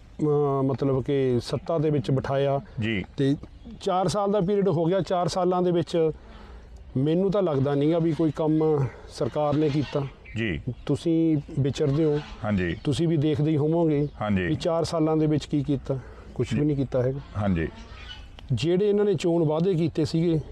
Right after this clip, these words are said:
Speaker 1: ਨਾ ਤਾਂ
Speaker 2: ਹਾਂਜੀ।
Speaker 1: ਉਹ ਪੂਰੇ ਕੀਤੇ ਨੇ। ਗੈਂਗ, ਗੈਂਗਸਟਰ ਆ,
Speaker 2: ਓਕੇ।
Speaker 1: ਉਹ ਕਿੰਨਾ ਵਧੇ ਨੇ।
Speaker 2: ਹਾਂਜੀ।
Speaker 1: ਨਸ਼ਾ
Speaker 2: ਹਾਂਜੀ।
Speaker 1: ਘਟਣ ਦੀ ਜਗ੍ਹਾ ਤੇ ਵਧਿਆ।
Speaker 2: ਹਾਂਜੀ।
Speaker 1: ਠੀਕ ਹੈ ਜੀ। ਕਰਪਸ਼ਨ ਆ,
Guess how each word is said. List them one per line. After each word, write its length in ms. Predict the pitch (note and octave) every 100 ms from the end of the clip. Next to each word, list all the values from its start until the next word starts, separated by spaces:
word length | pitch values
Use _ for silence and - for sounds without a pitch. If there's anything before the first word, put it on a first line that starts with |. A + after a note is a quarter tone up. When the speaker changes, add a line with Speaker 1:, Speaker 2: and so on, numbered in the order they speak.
| -
Speaker 1:
ਨਾ 180 | C#3 G#2
ਤਾਂ 100 | -
Speaker 2:
ਹਾਂਜੀ। 120 | C#3+
Speaker 1:
ਉਹ 100 | E3
ਪੂਰੇ 260 | E3 D3+ C#3+
ਕੀਤੇ 320 | C#3+ - C#3+
ਨੇ। 220 | C#3+ C#3 - - - - - C3
ਗੈਂਗ, 440 | C#3+ D3 D3+ C#3+ C3+
ਗੈਂਗਸਟਰ 380 | C#3+ B2+ -
ਆ, 200 | D3 C#3 C#3 - - - - -
Speaker 2:
ਓਕੇ। 340 | A2+ G#2+ G2 G#2+ - - - D#3+
Speaker 1:
ਉਹ 100 | D#3+
ਕਿੰਨਾ 280 | E3+ D#3
ਵਧੇ 280 | C#3+ D3+ F3+
ਨੇ। 200 | D#3+ D3 C#3 - -
Speaker 2:
ਹਾਂਜੀ। 300 | G2+ F2+ E2+ - - - D3
Speaker 1:
ਨਸ਼ਾ 460 | D#3 - D#3+ D3+ D3+ - - G#2
Speaker 2:
ਹਾਂਜੀ। 300 | G2 F2+ E2+
Speaker 1:
ਘਟਣ 180 | E3+ E3
ਦੀ 140 | D#3+ D#3+
ਜਗ੍ਹਾ 200 | E3 E3+
ਤੇ 100 | D#3+
ਵਧਿਆ। 440 | C#3 E3 F3+ D3+ - - - -
Speaker 2:
ਹਾਂਜੀ। 320 | G2+ F2+ E2 - - -
Speaker 1:
ਠੀਕ 220 | C#3 E3+
ਹੈ 60 |
ਜੀ। 200 | D#3 D#3 D3+ - - -
ਕਰਪਸ਼ਨ 480 | E3 - - F3+
ਆ, 200 | E3+ D#3+